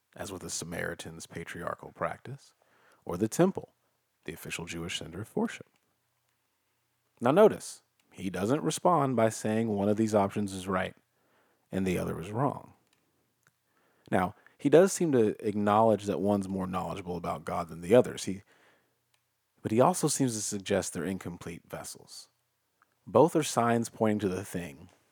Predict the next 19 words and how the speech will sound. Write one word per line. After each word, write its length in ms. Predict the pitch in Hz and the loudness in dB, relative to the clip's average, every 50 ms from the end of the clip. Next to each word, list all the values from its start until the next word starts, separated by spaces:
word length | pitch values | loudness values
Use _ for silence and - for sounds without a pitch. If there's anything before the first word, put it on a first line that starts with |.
| _ _ _ _ _ _ | _ _ _ _ _ _
but 140 | - 123 92 | -2 -2 0
neither 420 | 101 101 98 98 104 113 110 95 87 | 4 4 4 6 6 4 4 2 0
of 140 | 85 82 | -2 -8
them 220 | 80 78 80 85 85 | -10 -14 -12 -8 -4
is 160 | 87 98 90 | -4 -4 -2
the 140 | 92 101 104 | 0 0 0
thing 260 | - - 87 87 87 | 0 -2 -6 -6 -6
itself. 460 | 92 - - - - 90 - - _ _ _ _ _ _ _ _ _ _ _ _ _ _ _ _ _ _ _ _ _ | -6 -4 0 2 2 2 0 -4 _ _ _ _ _ _ _ _ _ _ _ _ _ _ _ _ _ _ _ _ _
He 80 | - 131 | -6 -2
says, 440 | - - 123 120 117 107 101 - _ _ _ _ _ _ _ _ _ _ _ _ _ | 2 4 6 6 4 2 0 -8 _ _ _ _ _ _ _ _ _ _ _ _ _
"The 80 | - 107 | -6 -6
time 320 | - - - 143 165 165 | -4 -2 0 2 2 4
is 120 | 156 147 - | 2 2 0
coming, 500 | - - 110 95 87 87 87 95 107 - - | 2 2 2 2 0 -4 -8 -10 -12 -10 -10
it 80 | 107 | -4
has 320 | 95 104 110 107 95 92 87 | 0 2 2 4 2 2 -2
in 120 | 87 85 | -4 -6
fact 440 | - - - 85 85 - - - - | -6 -6 -6 -6 -8 -10 -12 -16 -14
come, 380 | - - 175 175 - - - | -6 0 0 0 0 0 -6